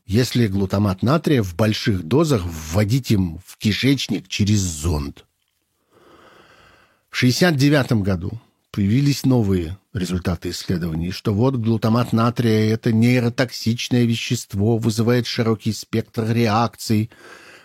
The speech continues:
временные головные боли, необратимые повреждения головного мозга. Как часто бывает в таких случаях, эти исследования И эти обобщения при первой же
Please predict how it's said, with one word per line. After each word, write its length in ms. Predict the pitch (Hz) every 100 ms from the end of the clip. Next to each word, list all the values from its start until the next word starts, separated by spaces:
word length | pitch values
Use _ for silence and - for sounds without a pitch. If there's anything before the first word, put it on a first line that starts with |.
| _
временные 520 | 90 117 123 123 120
головные 440 | 107 123 123 127 127
боли, 500 | 101 107 127 110 107
необратимые 760 | 104 120 113 123 123 123 123
повреждения 680 | 120 120 123 117 117 123 127
головного 480 | 117 127 123 131 131
мозга. 500 | 120 127 110 107 107 - _ _ _ _ _ _ _ _ _ _ _ _
Как 380 | 151 175 - - _ _ _
часто 420 | - 131 107 - 95
бывает 380 | 95 104 92
в 40 | -
таких 300 | 90 - -
случаях, 720 | - 175 - - - - - _ _ _ _ _ -
эти 380 | 131 135 113
исследования 840 | 95 - 107 135 120 104 98 104 123 _ -
И 260 | 101 123
эти 180 | 123 127
обобщения 800 | 104 95 90 - 87 73 90 175 -
при 160 | - 262
первой 520 | - 147 151 147 127
же 300 | 110 107 101